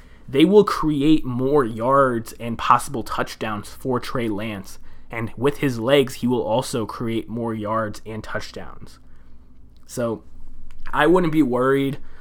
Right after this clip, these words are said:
The forty-niners backfield, really interesting because of Elijah Mitchell coming into the season with a knee injury.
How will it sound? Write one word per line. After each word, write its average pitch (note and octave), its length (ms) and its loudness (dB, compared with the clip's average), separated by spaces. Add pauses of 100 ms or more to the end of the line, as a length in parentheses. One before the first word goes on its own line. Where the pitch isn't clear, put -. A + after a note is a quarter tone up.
(340)
The A#2+ 100 -4
forty-niners D3 540 4
backfield, D3+ 760 2 (840)
really D3 340 6
interesting E3+ 600 0 (1160)
because A#2+ 460 -2
of A#2+ 360 -2 (920)
Elijah B2 400 -2
Mitchell B2 360 -2
coming B2+ 260 -2
into A#2+ 200 -4
the A2 80 -2
season C3 600 0
with A2 180 -6
a G#2+ 60 -4
knee D3 280 0
injury. E3+ 440 2